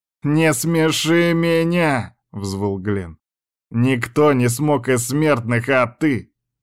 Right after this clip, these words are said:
Он умолк, когда Айрон вскинул руку, хотя не раз обещал себе не слушать старшего брата. «Он прав», — сказал Айрон мягко. «Ты смертный не сможешь,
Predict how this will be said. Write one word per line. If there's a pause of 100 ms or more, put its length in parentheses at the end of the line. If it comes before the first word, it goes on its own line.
Он
умолк,
когда
Айрон
вскинул
руку, (440)
хотя
не
раз
обещал
себе
не
слушать
старшего
брата. (840)
«Он
прав», — (180)
сказал
Айрон
мягко. (520)
«Ты
смертный
не
сможешь,